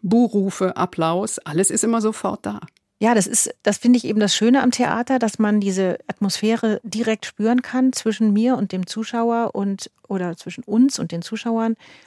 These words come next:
Speaker 2: Das ist wie so ein Ping-Pong-Spiel, was immer hin und her geht. Und da ist eine, ist wie so eine, das ist die Atmosphäre, die da immer so fließt. Und die, die Reaktion der Zuschauer, die feuert uns wiederum an,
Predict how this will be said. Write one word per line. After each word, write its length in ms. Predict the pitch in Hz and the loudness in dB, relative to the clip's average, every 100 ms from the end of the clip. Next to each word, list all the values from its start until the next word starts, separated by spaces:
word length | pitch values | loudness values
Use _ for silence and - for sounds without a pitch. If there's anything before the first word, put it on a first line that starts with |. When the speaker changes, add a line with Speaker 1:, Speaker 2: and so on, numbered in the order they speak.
| _ - | _ -10
Speaker 2:
Das 300 | 185 190 185 | -2 -2 -2
ist 140 | - | -4
wie 100 | 202 | -4
so 80 | 190 | -4
ein 80 | 185 | -2
Ping-Pong-Spiel, 760 | 214 233 233 226 - - 208 | -2 0 0 0 -2 -4 -4
was 140 | 196 | -4
immer 160 | - 202 | -2 0
hin 100 | 185 | 0
und 220 | 185 - | -2 -4
her 160 | 190 196 | -4 -2
geht. 260 | 196 208 | -2 -4
Und 180 | - 180 | -4 -6
da 60 | 180 | -6
ist 220 | 180 - | -6 -4
eine, 100 | 196 - | -6 -8
ist 360 | 196 190 - - | -10 -8 -10 -16
wie 120 | 185 | -14
so 100 | 185 | -8
eine, 160 | 185 - _ | -8 -8 _
das 120 | - | -20
ist 140 | - - | -18 -12
die 80 | - | -8
Atmosphäre, 720 | - 202 - 214 220 220 208 - | -4 -4 -2 0 2 2 0 -2
die 180 | 190 | -8
da 180 | 190 190 | -2 0
immer 300 | - 208 208 | 2 0 0
so 320 | 185 185 180 - | 0 -2 -2 -4
fließt. 640 | - 220 226 - - - _ _ _ _ _ _ _ | -2 2 2 2 -2 -6 _ _ _ _ _ _ _
Und 360 | 190 185 - 185 | 0 0 -2 -6
die, 260 | 180 180 - | -10 -10 -10
die 80 | - | -8
Reaktion 680 | 185 180 - - 220 302 285 | -4 -4 -2 2 4 6 6
der 140 | 170 | 4
Zuschauer, 500 | - 233 - 226 226 | 0 -4 0 2 2
die 140 | 214 185 | 0 -4
feuert 340 | - 190 185 | -4 -2 0
uns 300 | - 233 - | 0 0 2
wiederum 320 | 214 208 214 | 0 0 -2
an, 300 | - 180 202 | 0 0 0